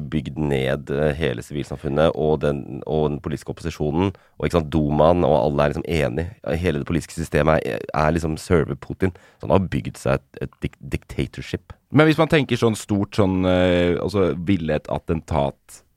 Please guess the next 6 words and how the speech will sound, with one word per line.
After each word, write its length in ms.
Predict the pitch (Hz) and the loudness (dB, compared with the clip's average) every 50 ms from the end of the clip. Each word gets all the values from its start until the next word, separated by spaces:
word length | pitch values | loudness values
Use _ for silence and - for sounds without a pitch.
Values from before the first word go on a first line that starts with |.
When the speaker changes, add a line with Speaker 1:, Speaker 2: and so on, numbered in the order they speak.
| _ _ - | _ _ -6
Speaker 2:
på 320 | - 101 82 76 78 76 - _ _ _ - | 2 4 4 4 4 0 -2 _ _ _ -2
Putin 440 | - 73 71 - - 80 76 73 - _ _ _ _ - - - | 0 0 0 0 -2 -2 -2 -2 -6 _ _ _ _ -10 -2 2
løst 360 | 82 76 71 67 - - - - | 2 4 4 2 -2 -6 -2 0
hele 180 | 90 78 71 | 2 2 2
progr-, 300 | 67 71 73 71 69 60 _ - | 0 -2 -2 -2 -2 -4 _ -6
problemet? 320 | 85 80 73 67 78 110 | -2 0 0 0 0 -2